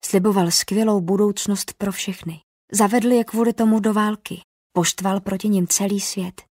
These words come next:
A teď je přivedl až sem. Do lesa nad vsí, kde úzkou strouhou tlačili dvoukolák plný svých nejcennějších věcí.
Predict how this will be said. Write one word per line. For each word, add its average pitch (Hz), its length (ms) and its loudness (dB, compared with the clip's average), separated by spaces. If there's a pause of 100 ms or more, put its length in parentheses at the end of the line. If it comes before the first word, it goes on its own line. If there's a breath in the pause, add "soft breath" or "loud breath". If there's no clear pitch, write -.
(400)
A 165 60 -4
teď 208 320 -4
je 165 100 -4
přivedl 202 480 -2
až 180 160 -4
sem. 156 320 -2 (600)
Do 180 160 4
lesa 185 260 0
nad 156 180 0
vsí, 185 460 -4 (260)
kde 185 260 2
úzkou 233 500 0
strouhou 214 720 0
tlačili 202 440 -2
dvoukolák 214 760 -2
plný 202 340 0
svých 175 360 -4
nejcennějších 185 800 0
věcí. - 460 -4